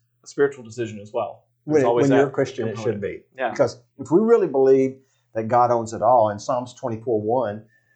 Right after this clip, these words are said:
Speaker 2: Psalms twenty-four one says, "The earth is the Lord's and everything in it." So if we believe that's God and God owns it all, then we're managers. So for a Christian, a financial decision is also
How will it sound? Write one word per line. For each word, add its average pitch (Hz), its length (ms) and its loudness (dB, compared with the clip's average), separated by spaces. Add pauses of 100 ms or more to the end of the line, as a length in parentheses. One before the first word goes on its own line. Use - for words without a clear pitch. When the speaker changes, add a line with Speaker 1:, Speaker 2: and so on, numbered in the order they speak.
(140)
Speaker 2:
Psalms 139 320 -4
twenty-four 147 420 0
one 135 200 0
says, 120 260 -2
"The 117 140 -4
earth 139 260 -2
is 120 160 -6
the 123 60 -6
Lord's 120 400 -2
and 104 200 -8 (240)
everything 127 460 -2
in 160 140 0
it." 113 260 -6 (380)
So 127 260 -2
if 120 120 -6
we 175 100 2
believe 156 380 2
that's 127 200 0
God 170 220 0
and 110 120 -6
God 135 240 -2
owns 180 280 2
it 127 100 2
all, 104 180 2
then 110 160 0
we're 165 120 2
managers. 120 500 -6 (280)
So 113 200 -8
for 127 240 -2
a - 40 -12
Christian, 110 640 -10 (440)
a 117 420 0 (680)
financial 147 460 -2
decision 104 680 -6
is 110 180 -10
also 107 680 -4